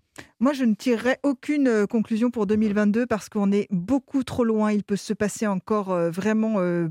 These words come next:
mille épisodes et notamment tout ce qui va, à mon avis, compter dans la balance, c'est le contexte, comment la France va se sortir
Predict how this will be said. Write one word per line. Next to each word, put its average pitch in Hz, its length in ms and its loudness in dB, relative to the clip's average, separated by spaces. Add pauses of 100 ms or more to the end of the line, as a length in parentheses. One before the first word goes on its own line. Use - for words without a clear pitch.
(100)
mille 240 500 2
épisodes 226 680 -2
et 214 100 2
notamment 226 680 0 (140)
tout 311 140 2
ce - 120 -8
qui 226 160 -2
va, 208 180 0
à 196 40 -2
mon 196 160 -2
avis, 208 280 0
compter 262 360 0
dans 202 140 0
la 190 100 0
balance, 196 340 0
c'est - 340 -2
le 208 120 0
contexte, - 680 -4
comment 247 340 0
la 196 180 0
France 220 440 -6
va 190 100 -4
se 196 140 -8
sortir 220 500 -4